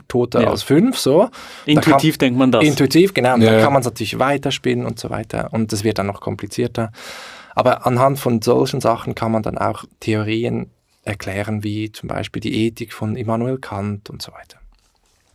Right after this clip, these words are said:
Speaker 3: Ähm, ja, aber, okay, wenn du, können wir dieses Beispiel, äh, kann man
Speaker 2: Gerne.
Speaker 3: jetzt, äh, willst du?
Speaker 2: Ja, äh, also das Trolley, äh, Beispiel, was du
Speaker 1: Ja,
Speaker 2: ja gesagt
Speaker 1: ja.
Speaker 2: hast, ich, äh, eben, das, der erste, die erste Impuls war,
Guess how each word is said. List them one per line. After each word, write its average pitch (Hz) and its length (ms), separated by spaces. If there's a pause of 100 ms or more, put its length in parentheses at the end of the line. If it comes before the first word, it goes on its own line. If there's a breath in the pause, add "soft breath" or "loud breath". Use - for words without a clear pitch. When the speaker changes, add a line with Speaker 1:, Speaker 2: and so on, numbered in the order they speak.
(1080 loud breath)
Speaker 3:
Ähm, 104 960 (220)
ja, 117 160
aber, 113 160 (140)
okay, 113 200
wenn 113 120
du, 104 220 (380)
können 131 160
wir 143 60
dieses 120 260
Beispiel, 143 420
äh, 95 140
kann 101 240
man 139 100
Speaker 2:
Gerne. 175 180
Speaker 3:
jetzt, 107 80
äh, - 20 (160)
willst 117 200
du? - 40
Speaker 2:
Ja, 151 160 (160)
äh, 139 140 (220)
also 151 300
das 120 280 (200)
Trolley, 160 500
äh, 123 320 (120)
Beispiel, 131 340
was 127 140
du 120 40
Speaker 1:
Ja, 127 140
Speaker 2:
ja 170 40
gesagt 131 320
Speaker 1:
ja. 107 60
Speaker 2:
hast, 180 220
ich, - 280 (360 loud breath)
äh, - 100 (360)
eben, 160 260 (220)
das, - 240
der 139 180
erste, 175 320
die 143 60
erste 147 680
Impuls 147 480
war, 127 340